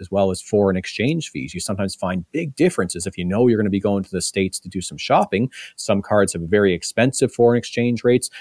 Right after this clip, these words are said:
Um, some actually are very competitive and will give you a much better, a better result. And that can save you real money every time you shop across the border. Uh, some cards have rewards and bonuses, um, and of course, interest rates.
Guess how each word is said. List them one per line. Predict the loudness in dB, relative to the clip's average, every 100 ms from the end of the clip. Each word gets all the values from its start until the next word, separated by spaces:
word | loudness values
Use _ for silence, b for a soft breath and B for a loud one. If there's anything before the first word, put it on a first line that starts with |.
| B
Um, | 0 0
some | -2 -2 2
actually | 2 0 0 2
are | 2
very | 2 2 0
competitive | -2 -4 2 2 2 -2 -4
and | -6
will | -6
give | -4 -2
you |
a | 0
much | 0 -2 0
better, | 2 2 0 B B
a | -2
better | 2 2
result. | 2 4 4 4
And |
that | -4
can | -4
save | 0 0 2
you |
real | 0 2 2
money | 2 2 2
every | 2
time | 0 0 0
you | 0
shop | 0 0 0
across | -4 -4 -4
the | -4
border. | 4 6 8 6 2 -2 B B B
Uh, | 0 0
some | 2 2 2
cards | 4 4 6
have | 2 2
rewards | 2 2 4 4 2
and | -4 2
bonuses, | 4 6 4 4 4 4 0 B B
um, | 4 4 2
and | -2 -2
of | -4
course, | -4 -2 -2 -2
interest | 0 0 0 -4 -2
rates. | -2 -2 0 -4